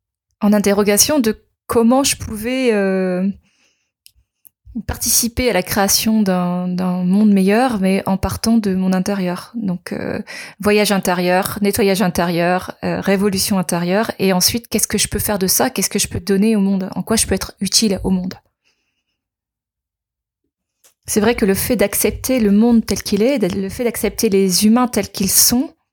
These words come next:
euh, sans vouloir être dans la position du sauveur ou je ne sais quoi, ça me permet déjà, moi, d'être beaucoup plus en paix et surtout de savoir ce que je peux faire. Et je me suis rendu compte également que, hum, il y avait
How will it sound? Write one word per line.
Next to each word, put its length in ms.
euh, 100
sans 160
vouloir 380
être 240
dans 80
la 80
position 380
du 100
sauveur 460
ou 120
je 120
ne 40
sais 120
quoi, 240
ça 180
me 40
permet 220
déjà, 220
moi, 180
d'être 280
beaucoup 220
plus 200
en 80
paix 340
et 60
surtout 280
de 80
savoir 340
ce 140
que 60
je 80
peux 80
faire. 300
Et 60
je 80
me 60
suis 160
rendu 240
compte 360
également 500
que, 500
hum, 220
il 120
y 60
avait 300